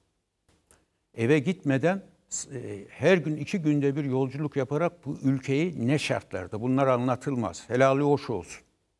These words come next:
bizim çocuklarımıza, ülke futboluna. Biz milli takım gibi bir değerli yerde çalıştığımız için kendimizle gurur duyduk. Maddi ve manevi hiçbir şey gözetmeksizin. Bu zorlukları da anlatmak istemiyorum.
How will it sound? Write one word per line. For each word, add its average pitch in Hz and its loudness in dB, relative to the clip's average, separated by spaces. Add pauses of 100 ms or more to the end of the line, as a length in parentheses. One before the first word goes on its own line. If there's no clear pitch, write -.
bizim 104 -8 (100)
çocuklarımıza, 110 -4
ülke 110 -6
futboluna. 98 -12 (1900)
Biz 156 -2
milli 139 0
takım 160 -4
gibi 131 -2
bir 117 -18
değerli 127 -2
yerde 135 -2
çalıştığımız 156 -8
için 127 -8
kendimizle 131 -2
gurur 135 0
duyduk. 98 -6 (920)
Maddi 139 2
ve 160 4
manevi 139 2
hiçbir - -10
şey 151 -2
gözetmeksizin. 135 -2 (640)
Bu 139 0
zorlukları 160 4
da 185 4
anlatmak 156 -2
istemiyorum. 113 -2